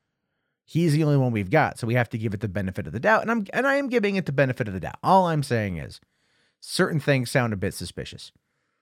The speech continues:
Now, Ramirez says that it was squashed and they went up the hill and left, we thought,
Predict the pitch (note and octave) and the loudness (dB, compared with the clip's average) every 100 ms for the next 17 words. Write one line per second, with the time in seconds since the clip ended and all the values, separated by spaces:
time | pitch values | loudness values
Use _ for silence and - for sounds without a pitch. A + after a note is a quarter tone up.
0 | _ _ _ _ _ C3 C3+ C#3 C#3+ G3+ | _ _ _ _ _ -2 2 2 2 2
1 | G3+ - C#3 B2 B2 G2+ G2 - D#3+ D#3+ | 2 4 2 2 -2 -4 -6 -4 -2 2
2 | E3 C#3+ - - _ _ _ _ - G#2 | 0 -2 -8 -18 _ _ _ _ -6 -2
3 | G#2 D#3+ E3 D3 C#3+ C3+ A2+ C#3+ C#3 C#3 | 2 2 4 2 2 -2 0 2 4 2
4 | A2+ F2+ G#2 C3 - C3+ B2 C3 B2 B2 | -2 -4 -2 -2 -2 -4 0 0 0 -4